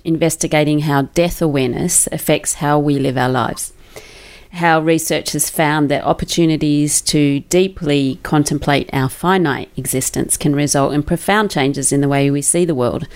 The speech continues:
and how we live. This is, um, also the premise of this show, Death Walker's Guide to Life, but it is also a particularly strong theme in today's show.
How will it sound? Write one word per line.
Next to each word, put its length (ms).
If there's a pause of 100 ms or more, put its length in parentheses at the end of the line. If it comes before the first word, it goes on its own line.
(640)
and 140
how 120
we 140
live. 340 (840)
This 240
is, 360
um, 440
also 320
the 80
premise 640
of 220
this 120
show, 360 (120)
Death 220
Walker's 260
Guide 220
to 100
Life, 440 (500)
but 320
it 100
is 140
also 420
a 40
particularly 540
strong 400
theme 360
in 80
today's 400
show. 500